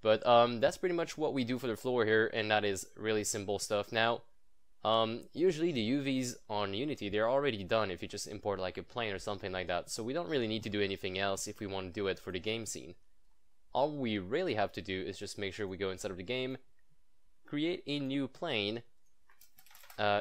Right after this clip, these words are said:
and just make sure it's placed properly, and also add, of course, the floor material to it if you're gonna be using that for, you know, the, the outside floor. And, um, I think that's pretty much it actually, but you should be creating another texture for that, another, like, outside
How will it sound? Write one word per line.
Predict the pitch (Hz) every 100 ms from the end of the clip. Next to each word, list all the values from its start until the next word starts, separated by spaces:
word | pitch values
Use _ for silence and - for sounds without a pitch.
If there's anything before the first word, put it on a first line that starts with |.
| -
and | 113
just | 135 -
make | 139
sure | 135
it's | 110 -
placed | - 104 107 - - - -
properly, | 127 107 95 92
and | 98
also | 107 107 110
add, | 98 98
of | 95 -
course, | 101 98 92
the | 113 -
floor | - 110 107
material | 101 127 110 101
to | 101
it | -
if | 151
you're | 175
gonna | 165
be | 156
using | 156 131 120
that | 110 107
for, | - 104 98
you |
know, | 98 92
the, | 92 - - - -
the | 107
outside | 107 104 - 87 85
floor. | - 55 - - - - - - - - -
And, | 98 107 104
um, | 107 107 101 - - - - - - - - - - -
I | -
think | 170
that's | 160 139
pretty | 147 139
much | 120
it | 131
actually, | 101 98 107 101
but | 107
you | -
should | 123 160 127
be | 117
creating | 123 113 107
another | 101 104 101
texture | 92 107 - 95
for | 101
that, | 90 -
another, | 104 107 95 92
like, | 90 90 -
outside | 104 101 - 98 92 87